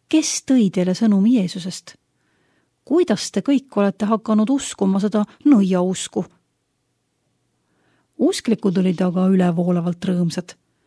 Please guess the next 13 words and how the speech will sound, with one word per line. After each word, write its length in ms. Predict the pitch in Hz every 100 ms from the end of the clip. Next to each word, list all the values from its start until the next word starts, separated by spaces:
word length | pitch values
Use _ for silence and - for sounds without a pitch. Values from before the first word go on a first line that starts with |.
| _ _
Nad 140 | - 175
ütlesid 400 | 190 190 190 180
vaid 220 | 190 196
üht: 340 | 170 - - - _ _ _ _ _ _ _ _ _ _ -
„Me 400 | 208 330 370 -
ei 220 | 277 262
ole 260 | 220 226 240
niisugused 540 | 220 220 233 202 220
nagu 220 | 226 220 240
Juudas, 560 | 220 196 196 190 - - _ _ _ -
me 240 | 190 190
ei 120 | 202
salga 640 | 190 240 214 185 175 185